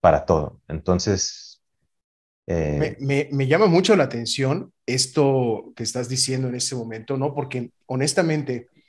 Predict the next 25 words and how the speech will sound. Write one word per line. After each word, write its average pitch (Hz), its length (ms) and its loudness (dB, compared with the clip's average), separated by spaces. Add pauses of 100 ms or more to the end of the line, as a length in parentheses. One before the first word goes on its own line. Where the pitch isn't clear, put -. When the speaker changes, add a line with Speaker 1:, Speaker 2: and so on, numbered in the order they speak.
(420)
Speaker 2:
la 120 100 -2
mayoría 143 400 4
de 180 80 6
los 135 160 0
emprendedores 127 760 -2
con 120 260 -4
los 110 180 -6
que 135 100 -4
he 131 40 0
tratado, 123 540 -2
los 139 240 -4
emprendedores 113 540 -6
que 123 80 -8
muchas 117 300 -6
veces 117 200 -8
me 110 100 -12
topo 120 260 -8
en 120 80 -4
mis 113 140 -10
talleres, 120 540 -4
en 110 80 -10
las 107 120 -10
conferencias 117 680 -8
y - 80 -20
todo, 123 320 -4